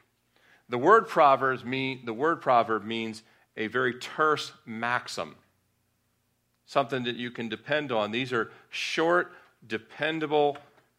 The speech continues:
compact truths that are meant to be built upon in our life, kinda like building blocks,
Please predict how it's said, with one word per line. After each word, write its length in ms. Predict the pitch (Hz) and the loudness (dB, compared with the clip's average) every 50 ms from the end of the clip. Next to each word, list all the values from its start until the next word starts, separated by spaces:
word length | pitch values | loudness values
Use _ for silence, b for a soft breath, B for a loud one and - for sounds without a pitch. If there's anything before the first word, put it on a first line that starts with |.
| _ - | _ -16
compact 840 | - - - - 151 165 175 175 170 - 156 143 139 - - - - | -8 0 2 4 4 4 4 2 0 2 4 4 4 4 0 -4 -8
truths 720 | - - 160 139 120 107 101 107 123 139 123 - - - _ _ _ _ _ _ _ _ _ _ _ _ _ _ _ _ _ _ _ _ _ _ | -2 0 2 4 2 2 0 -2 -6 -6 -8 -12 -16 -18 _ _ _ _ _ _ _ _ _ _ _ _ _ _ _ _ _ _ _ _ _ _
that 100 | - 143 | 2 4
are 80 | 147 139 | 4 4
meant 300 | 135 139 165 185 202 196 | 4 6 6 6 6 4
to 120 | - 180 | 0 0
be 120 | 151 147 143 | 0 0 0
built 400 | 123 120 160 170 175 156 - 147 | 0 2 2 2 2 2 0 -4
upon 320 | 120 - 127 120 110 110 | -6 0 2 2 4 4
in 60 | 110 | 4
our 100 | 110 107 | 2 2
life, 500 | 110 113 113 101 87 76 - - - - _ _ _ | 2 4 2 2 2 0 -6 -12 -20 -20 _ _ _
kinda 180 | - 135 131 127 | 2 2 4 4
like 220 | 120 113 107 104 - - _ _ _ _ _ _ _ _ _ _ _ _ _ _ - - _ _ _ _ - | 4 2 2 0 -4 -12 _ _ _ _ _ _ _ _ _ _ _ _ _ _ -20 -20 _ _ _ _ 4
building 260 | 151 147 135 123 110 | 4 4 4 4 2
blocks, 540 | 107 101 90 82 - - - - - - | 0 0 -2 -2 -4 -12 -14 -14 -14 -14